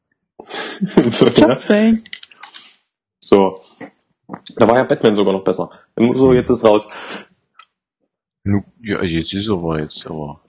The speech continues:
Speaker 2: Das, das kann ich gar nicht
Speaker 3: wir wollten eigentlich die
Speaker 2: nachvollziehen.
Speaker 3: Story spoilern, ja, und hier nicht, äh.
Speaker 1: <laughs> Nee, äh, muss jetzt mal, das muss jetzt mal sein. Das ist halt,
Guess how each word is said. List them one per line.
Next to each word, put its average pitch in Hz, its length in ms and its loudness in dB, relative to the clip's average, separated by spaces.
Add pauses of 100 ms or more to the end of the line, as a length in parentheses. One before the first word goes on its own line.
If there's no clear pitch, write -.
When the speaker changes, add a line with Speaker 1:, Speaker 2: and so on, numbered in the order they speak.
(120)
Speaker 2:
Das, 208 380 -2
das 240 160 0
kann 226 140 4
ich 220 80 0
gar 254 80 4
nicht 294 140 0
Speaker 3:
wir 262 80 8
wollten 110 180 4
eigentlich 117 160 4
die 98 140 2
Speaker 2:
nachvollziehen. - 20 2
Speaker 3:
Story 120 340 4
spoilern, 92 500 2
ja, 90 160 -2
und 95 180 -6
hier 95 120 -8
nicht, 92 360 -8
äh. 95 360 -12 (720)
Speaker 1:
<laughs> 226 320 4 (640)
Nee, 220 280 4 (680)
äh, - 520 -2
muss 170 200 4
jetzt 123 180 0
mal, 107 160 2
das - 160 -2
muss 165 180 4
jetzt 113 160 0
mal 104 120 0
sein. 92 240 0 (1300)
Das - 200 2
ist 165 240 2
halt, 165 360 0